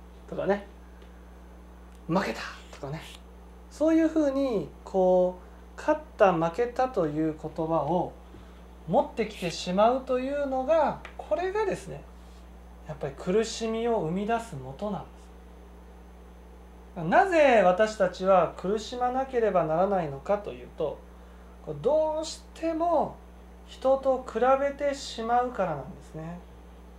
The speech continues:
人と比べるから、だから苦しむんです。人と比べてね、えー、見劣りしたくない。少しでも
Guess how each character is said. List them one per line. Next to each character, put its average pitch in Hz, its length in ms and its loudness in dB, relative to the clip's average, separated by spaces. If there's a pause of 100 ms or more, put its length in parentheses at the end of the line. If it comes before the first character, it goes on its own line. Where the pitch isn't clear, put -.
(1400)
人 320 240 2
と 330 180 4
比 262 120 -2 (160)
べ 349 100 0
る 359 140 0
か 262 160 2
ら、 285 320 6 (420)
だ 320 180 8
か 403 140 -2
ら 480 180 6
苦 190 220 2
し 185 180 -4
む 160 120 -4
ん 131 80 -12
で - 80 -18
す。 - 120 -20 (1600)
人 226 220 0
と 214 160 4
比 214 100 0 (160)
べ 202 100 2
て 202 120 0
ね、 233 260 0 (500)
え 151 120 -6
ー、 143 40 -4
見 160 140 4
劣 208 300 2
り 208 120 0
し - 100 -10
た 226 160 0
く 190 120 -4
な 165 220 0
い。 - 100 -6 (880)
少 196 120 2
し 190 120 -8
で 175 120 2
も 214 360 2